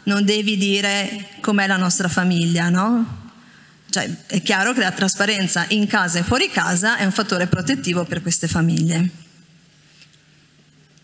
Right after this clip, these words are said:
E tutto ciò converge su un fattore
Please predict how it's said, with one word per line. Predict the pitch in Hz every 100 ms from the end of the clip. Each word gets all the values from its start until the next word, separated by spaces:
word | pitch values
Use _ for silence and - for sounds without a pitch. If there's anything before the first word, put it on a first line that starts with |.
| - - - - - - - - -
E | 269
tutto | 339 254 440
ciò | - 214 233 294 - - - - - - - - -
converge | - 262 262 202 208 277
su | - 220
un |
fattore | 202 190 - 240 190 190